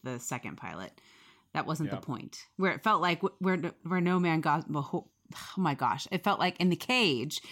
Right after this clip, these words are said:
Speaker 1: they were trying to do something more than just tell a sci-fi story. It felt like they were trying to tell a character-driven story as well.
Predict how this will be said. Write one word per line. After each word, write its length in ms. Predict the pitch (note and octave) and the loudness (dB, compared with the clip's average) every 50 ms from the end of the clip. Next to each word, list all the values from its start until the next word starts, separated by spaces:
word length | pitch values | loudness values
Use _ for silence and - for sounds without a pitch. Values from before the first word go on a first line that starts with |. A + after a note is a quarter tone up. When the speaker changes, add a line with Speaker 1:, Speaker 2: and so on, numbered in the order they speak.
| - - - - - - _ _ _ _ _ _ _ _ _ _ _ _ _ _ | -16 -16 -16 -18 -18 -20 _ _ _ _ _ _ _ _ _ _ _ _ _ _
Speaker 1:
they 220 | - D3+ G3+ G3+ G3 | -2 2 4 4 6
were 180 | F#3 F#3+ F#3 | 6 6 4
trying 300 | F3+ - G#3+ G3+ G3 G3 | 4 2 2 4 4 4
to 80 | F3 F3 | 4 4
do 120 | E3 F#3 | 2 2
something 420 | F3 - G#3+ G3 F#3 - F#3+ F3+ F3 | 2 4 4 2 4 4 4 4 4
more 260 | F3 F3 F3 E3 D#3+ | 4 4 4 4 4
than 160 | C#3+ D#3 E3 | 2 2 2
just 180 | D3 D3+ C#3+ - | 2 0 -4 -4
tell 200 | - F3 C#3+ C3+ | -2 -2 -2 -2
a 40 | C#3 | -2
sci-fi 440 | - - C3+ C3+ C3+ - C3 A#2 C3 | -2 -2 -2 -2 -2 -4 -4 -6 -4
story. 300 | - - D3 A#2+ A#2 B2 | -6 -6 -6 -4 -4 -6
It 100 | F2+ - | -4 -6
felt 100 | D3+ A#2 | -6 -6
like 140 | C#3 C#3 - | -6 -6 -6
they 80 | C#3+ | -6
were 100 | C3 C3 | -6 -6
trying 300 | A#2+ - - C3+ C3 B2+ | -8 -6 -4 -4 -4 -4
to 40 | B2 | -6
tell 200 | - - C3 A#2+ | -6 -8 -8 -8
a 40 | A#2 | -8
character-driven 840 | - - C3 B2 B2 - - D3+ - D#3 - - - - - - - | -8 -10 -10 -10 -10 -12 -12 -12 -12 -12 -12 -14 -14 -12 -10 -10 -8
story 380 | C#3+ - - - A#2+ - A2+ - | -8 -8 -10 -10 -10 -8 -10 -12
as 120 | - - | -12 -12
well. 280 | - A#1 - - E3+ | -10 -10 -10 -10 -12